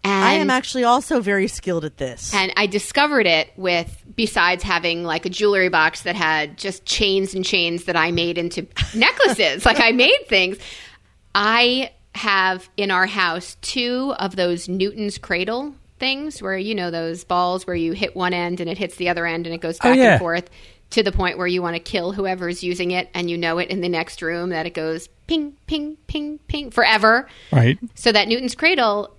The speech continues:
Speaker 1: both of them were fucking jacked. They were balls, eh, balls horizontally, then they were vertical, and they just, strings were all tied together in this crazy,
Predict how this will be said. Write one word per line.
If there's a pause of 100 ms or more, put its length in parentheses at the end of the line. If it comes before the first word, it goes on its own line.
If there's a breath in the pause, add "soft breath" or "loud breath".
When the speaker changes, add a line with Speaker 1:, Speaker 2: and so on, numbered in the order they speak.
Speaker 1:
both
of
them (300 soft breath)
were (640)
fucking (200)
jacked.
They
were (560)
balls, (100)
eh,
balls (640)
horizontally,
then
they
were
vertical,
and
they
just,
strings
were
all
tied
together
in
this
crazy,